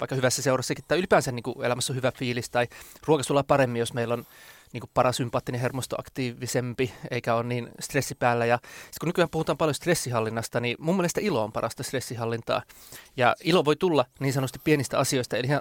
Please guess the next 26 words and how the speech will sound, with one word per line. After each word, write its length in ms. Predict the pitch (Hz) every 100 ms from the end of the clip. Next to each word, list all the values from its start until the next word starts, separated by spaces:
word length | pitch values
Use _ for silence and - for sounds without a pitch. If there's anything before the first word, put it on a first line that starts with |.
| -
siis 180 | - 143
pienistä 360 | - 147 139 -
asennemuutoksista 760 | 160 139 135 165 127 - 123
tai 140 | - 147
siinä 180 | 156 131
vaan, 100 | 143
että 100 | 151
miten 180 | 147
näkee 260 | 180 - 117
jonkun 260 | 110 135 131
asian, 280 | - 123
että 200 | 131 - - - - - - -
näkeekö 300 | 196 135 -
sen 100 | 156
semmosena 300 | 160 139 151
suorituksena, 720 | - 175 127 131 - 123 117 - - - - -
että 300 | 127 - 127 143
mä 140 | 143
oon 120 | 147
kunnon 260 | 185 170 127
kansalainen, 460 | 135 123 123 113
jos 120 | 120 -
mä 60 |
suoriudun 440 | 135 156 123 120 113
tästä 240 | 131 139
hyvin, 400 | 127 123 123